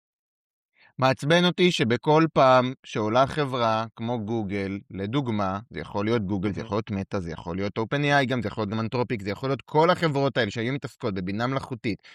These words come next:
Speaker 1: ומנסות לספר לך על כמה בינה מלאכותית שלהם יותר טובה, ממשיכות לתת לי use cases של ילדים מפגרים. נמאס
Speaker 2: אוקיי.
Speaker 1: לי מזה. נשבר לי מזה שעוד הפעם מראים לי use case על, אה,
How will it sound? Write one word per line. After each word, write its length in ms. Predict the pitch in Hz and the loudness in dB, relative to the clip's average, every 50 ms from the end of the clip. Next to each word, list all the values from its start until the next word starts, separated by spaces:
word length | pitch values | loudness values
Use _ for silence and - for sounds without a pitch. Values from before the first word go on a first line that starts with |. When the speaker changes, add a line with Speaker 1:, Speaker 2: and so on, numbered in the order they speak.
| - _ _ - | -20 _ _ -14
Speaker 1:
ומנסות 300 | 87 90 90 - 131 127 | -12 -12 -8 -8 -6 -4
לספר 300 | - 147 - - 147 139 | -2 -4 0 0 0 0
לך 140 | 120 113 113 | 0 -2 -4
על 120 | 95 95 | -4 -2
כמה 180 | - 120 127 139 | 0 2 2 2
בינה 200 | 131 139 135 135 | 2 0 0 0
מלאכותית 320 | 131 127 - 117 117 120 | -2 -2 -4 -6 -6 -6
שלהם 200 | - - 117 101 | -6 -6 -6 -6
יותר 260 | 98 - - 107 104 110 | -6 -6 -6 -6 -6 -4
טובה, 400 | - 175 151 123 117 101 98 123 160 - _ _ _ _ _ _ _ _ _ _ _ _ _ _ _ _ _ _ _ _ _ _ - | -2 -2 0 2 2 2 2 0 -2 -8 _ _ _ _ _ _ _ _ _ _ _ _ _ _ _ _ _ _ _ _ _ _ -4
ממשיכות 720 | 131 147 143 135 - - 147 135 107 147 160 175 196 - 160 | 0 2 2 2 2 0 0 2 4 4 4 4 4 2 2
לתת 340 | 151 127 - - 147 156 - - | 0 2 2 2 2 2 0 0
לי 240 | 185 165 156 139 131 | -2 0 0 2 2
use 200 | 135 147 147 139 | 2 2 0 0
cases 440 | - - 165 165 160 - 190 190 180 | -2 0 0 0 0 0 0 -2 0
של 180 | - 175 135 | 0 2 2
ילדים 340 | 127 123 117 117 117 139 139 | 2 2 2 2 2 0 0
מפגרים. 640 | 139 117 - - 123 104 98 107 104 104 98 95 90 - _ _ _ _ _ _ _ _ _ _ _ _ _ - | 0 -2 -2 -4 -4 -2 -2 -2 -2 -2 -2 -4 -6 -10 _ _ _ _ _ _ _ _ _ _ _ _ _ -8
נמאס 440 | 123 127 127 127 117 123 151 170 127 | -4 -2 -2 0 2 2 2 2 2
Speaker 2:
אוקיי. 160 | 120 - 185 | 0 0 2
Speaker 1:
לי 100 | 185 180 | 2 4
מזה. 360 | 170 143 127 117 131 151 147 113 - _ _ _ _ _ _ _ _ _ _ _ _ _ _ | 2 2 0 0 0 0 0 -2 -4 _ _ _ _ _ _ _ _ _ _ _ _ _ _
נשבר 640 | 117 120 127 117 - 127 120 135 151 160 170 165 160 | -4 -2 -2 -2 -2 0 4 6 8 8 8 6 6
לי 220 | 165 165 170 170 175 | 6 6 6 6 6
מזה 480 | 165 139 135 127 120 139 147 151 156 156 | 4 2 0 0 2 2 4 4 4 2
שעוד 440 | 143 - 135 123 135 147 151 139 147 | 0 0 2 4 4 4 6 4 4
הפעם 440 | 143 - - 143 143 143 143 139 | 2 4 4 6 6 6 6 6
מראים 480 | 131 123 113 120 - 143 143 147 143 143 | 4 2 0 0 -2 -2 0 0 0 2
לי 220 | 143 143 131 117 | 2 2 2 2
use 260 | 123 135 143 135 117 110 | 2 2 2 2 0 -4
case 520 | - 135 131 131 127 127 131 120 - - _ _ _ _ _ _ | -2 0 2 2 2 2 0 -2 -6 -12 _ _ _ _ _ _
על, 360 | - - 107 110 113 110 110 110 | -2 0 2 2 2 2 0 0
אה, 160 | 110 110 | 0 0